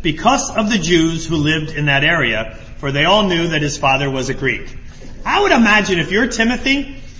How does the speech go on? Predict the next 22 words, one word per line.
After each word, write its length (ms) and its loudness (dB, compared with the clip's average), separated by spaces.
and 180 4
this 160 2
is 80 0
about 420 2
to 60 -2
happen 380 0
to 40 4
you, 100 4
and 100 2
you're 100 4
seventeen 680 2
years 260 4
old, 420 2
about 300 0
to 80 -2
be 100 0
circumcised, 760 0
you're 180 4
probably 560 6
saying 280 4
to 80 4
Paul, 800 4